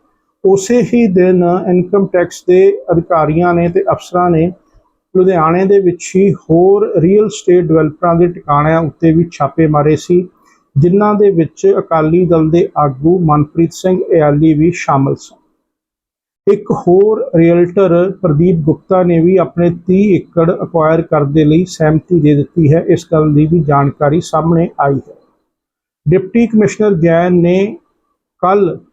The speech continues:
ਯਾਨੀ ਕਿ ਮੰਗਲਵਾਰ ਨੂੰ ਹੀ ਇਹ ਦਾਅਵਾ ਕੀਤਾ ਸੀ ਕਿ ਹੋਰ ਜ਼ਮੀਨ ਮਾਲਕਾਂ ਨੇ ਵੀ ਆਪਣੇ ਵੀਹ ਏਕੜ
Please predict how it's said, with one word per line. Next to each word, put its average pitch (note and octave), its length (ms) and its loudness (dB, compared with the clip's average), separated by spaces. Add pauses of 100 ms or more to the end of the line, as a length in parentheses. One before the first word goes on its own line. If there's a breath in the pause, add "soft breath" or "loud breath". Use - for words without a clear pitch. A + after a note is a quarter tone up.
(160)
ਯਾਨੀ E3 200 2
ਕਿ G3 180 0
ਮੰਗਲਵਾਰ F3+ 680 0
ਨੂੰ E3 220 2
ਹੀ F3+ 60 2 (120)
ਇਹ F#3+ 140 2
ਦਾਅਵਾ D#3 360 0
ਕੀਤਾ D#3 380 -4
ਸੀ D#3+ 220 -2
ਕਿ - 580 -6
ਹੋਰ F#3 360 2
ਜ਼ਮੀਨ F3 380 2
ਮਾਲਕਾਂ E3 440 0
ਨੇ D#3+ 160 0
ਵੀ D#3+ 180 2
ਆਪਣੇ E3 340 -2
ਵੀਹ F#3 380 0
ਏਕੜ D#3+ 360 -2